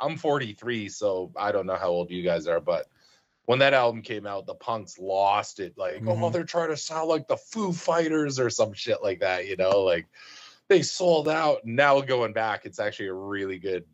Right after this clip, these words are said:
Speaker 1: album. I really like it, and I think it's very underrated. So I was trying, like, "You guys gotta do that album in full and just play smaller clubs." And,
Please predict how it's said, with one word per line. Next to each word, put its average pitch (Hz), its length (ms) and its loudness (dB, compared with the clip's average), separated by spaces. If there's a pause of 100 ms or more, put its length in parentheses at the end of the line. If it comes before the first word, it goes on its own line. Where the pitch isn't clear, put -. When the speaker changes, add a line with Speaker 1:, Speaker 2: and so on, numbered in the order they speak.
(240)
Speaker 1:
album. 87 380 0
I 92 120 2
really 92 260 0
like 85 340 0
it, 80 220 -8
and 90 80 -12
I 85 100 -4
think 85 160 -16
it's 80 120 -16
very 87 260 2
underrated. 80 680 -2
So 78 280 -2 (580)
I 110 40 6
was 107 140 4
trying, 104 140 4 (120)
like, 92 120 -14
"You 190 100 -8
guys 185 260 0
gotta 160 240 0
do 175 180 -2
that 170 260 2
album 156 440 2
in 135 100 -2
full 156 520 2
and 131 120 -4
just 143 220 -12
play 160 260 2
smaller 160 520 -2
clubs." 175 540 -4
And, 117 160 -6